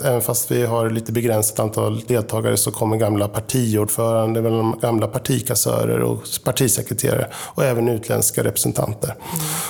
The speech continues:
Speaker 1: Och möjligt också träffa alla ombud och, och det är många som man inte har träffat på flera år som man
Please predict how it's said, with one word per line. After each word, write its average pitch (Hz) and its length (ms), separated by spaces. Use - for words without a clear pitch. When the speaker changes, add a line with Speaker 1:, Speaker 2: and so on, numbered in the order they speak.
Speaker 1:
Och 160 140
möjligt 147 360
också 123 200
träffa 120 340
alla 113 240
ombud 123 680
och, 113 200
och 58 500
det 131 100
är 147 40
många 135 280
som 143 140
man 143 100
inte 139 120
har 120 60
träffat 113 300
på 131 80
flera 110 300
år 107 140
som 113 220
man 110 220